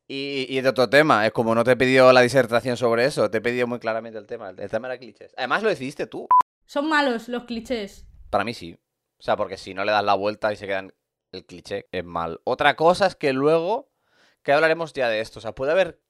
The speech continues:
Speaker 1: clichés confort, es decir, es que para, o sea, para mí un cliché es algo que ya está muy visto. Por definición
Speaker 2: Claro.
Speaker 1: también el cliché tiene que haber un primero y un segundo y un tercero que se hace,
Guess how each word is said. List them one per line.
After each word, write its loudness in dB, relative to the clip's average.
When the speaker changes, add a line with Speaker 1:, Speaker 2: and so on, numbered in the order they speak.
Speaker 1:
clichés -6
confort, -2
es -8
decir, -8
es -14
que -8
para, 2
o -4
sea, -4
para 2
mí -8
un -10
cliché -6
es -6
algo 0
que -4
ya -2
está -8
muy -12
visto. -18
Por 4
definición 0
Speaker 2:
Claro. 2
Speaker 1:
también -2
el -6
cliché -8
tiene -8
que 0
haber 0
un -16
primero -6
y -18
un -14
segundo -10
y -8
un -12
tercero -6
que -14
se -6
hace, -8